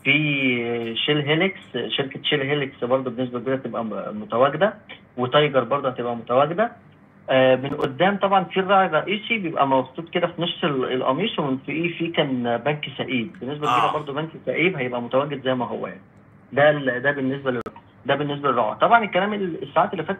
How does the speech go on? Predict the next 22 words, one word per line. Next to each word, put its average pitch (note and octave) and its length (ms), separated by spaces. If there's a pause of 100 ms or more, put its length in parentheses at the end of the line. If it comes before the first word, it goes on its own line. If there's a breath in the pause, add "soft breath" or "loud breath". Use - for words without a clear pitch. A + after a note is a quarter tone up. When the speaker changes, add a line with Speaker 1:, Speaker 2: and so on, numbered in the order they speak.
Speaker 1:
كان C#3 100
في F#3 100
كلام F#3 240
على D3 160
القميص C#3 380
المنتشر C#3+ 500
أو B2+ 140
المتسرب B2+ 600
ل-، A2+ 40
لل-، A2 480
ل-، A2 460 (140)
ل-، G#2 320 (420)
ل-، B2 220
للقميص B2+ 540
الجديد C#3+ 360
للنادي C3 300
الأهلي. G#2+ 380
طبعًا F3 200
Speaker 2:
آه، C3+ 280
Speaker 1:
ده C3 60
Speaker 2:
في E3+ 180
نا-، E3+ 60